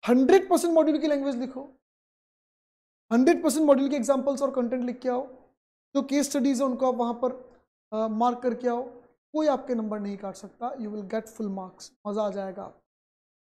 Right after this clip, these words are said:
मैं गारंटी देता हूँ। जो वैसे भी कम्युनिकेशन वाला पार्ट जो है तो बहुत ईजी है ही है, राइटिंग सेक्शन टाइप है इंग्लिश का, और तो क्या है,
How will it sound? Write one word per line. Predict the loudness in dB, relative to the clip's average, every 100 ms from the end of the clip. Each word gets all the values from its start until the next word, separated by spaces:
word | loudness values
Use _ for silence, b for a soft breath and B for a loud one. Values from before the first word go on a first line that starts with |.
| -4
मैं | 0 2
गारंटी | 0 0 -2
देता | -4 -6 -10
हूँ। | -14 b b b _ _ -4
जो | -4 -4 -16 -20 _ _ _ _ _
वैसे | -10 -6
भी | -4 -4 -6
कम्युनिकेशन | -8 -8 -6 -6 -6 -4
वाला | -2 -2
पार्ट | -2 -2
जो | -2 -4
है | -2 -4 -6
तो | -14 -18 -10
बहुत | -4 -2 -2
ईजी | -2 -2
है | 0
ही | -2 -2
है, | -6 -10 -16 _ _ _ -14
राइटिंग | -10 -10 -10
सेक्शन | -12 -10 -10 -10 -14 _ _ -8
टाइप | -6 -4
है | -4
इंग्लिश | -4 -6
का, | -6 -8
और | -8
तो | -12
क्या | -16 -18
है, | -20